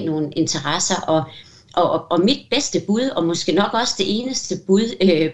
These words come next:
på at løse de konflikter, jamen det er jo, at vi taler sammen. Og det har vi jo en rigtig stærk tradition for i Danmark, at vi, at vi taler sammen om at finde de bedst mulige løsninger, også når,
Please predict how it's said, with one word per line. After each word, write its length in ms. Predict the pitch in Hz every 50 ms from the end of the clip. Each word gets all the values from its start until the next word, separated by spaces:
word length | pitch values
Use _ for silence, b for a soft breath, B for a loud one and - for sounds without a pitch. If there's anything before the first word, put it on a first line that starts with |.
| - -
på 100 | 220 208
at 160 | 185 170 165
løse 320 | 190 202 226 240 - -
de 100 | - 196
konflikter, 500 | 190 175 156 165 - - 220 220 - 180
jamen 220 | 165 165 165 170 170
det 120 | 226 214 -
er 180 | 202 208 226 240
jo, 60 | 226
at 100 | 180 - -
vi 60 | 185
taler 340 | 175 - - 226 208 - -
sammen. 380 | - - 190 185 180 151 147 127 B B B B B B B B B B -
Og 160 | - 190 185
det 60 | 208
har 280 | 220 202 220 262 294 226
vi 80 | 196
jo 80 | 165 156
en 160 | 165 160 156
rigtig 260 | 185 220 - - 277
stærk 260 | - - 196 202 - -
tradition 580 | - - 180 - - - 247 247 226 185 - - -
for 100 | 196 196
i 80 | 190
Danmark, 320 | 185 175 165 190 220 233 226 -
at 140 | - 165 165 -
vi, 320 | - 175 165 156 147 B B B B B -
at 100 | - 131 190
vi 60 | 196 190
taler 300 | - 247 269 262 202 165
sammen 460 | 165 - 214 214 202 214 208 165 147 -
om 200 | - 202 202 185
at 120 | 156 160
finde 260 | - 220 214 226 247 226
de 100 | - 196 -
bedst 240 | 208 220 - - -
mulige 300 | 196 190 202 208 202 180
løsninger, 480 | 185 185 214 220 - - 170 151 156
også 420 | 151 - - - 285 - - - 226
når, 320 | 202 170 160 151 139 B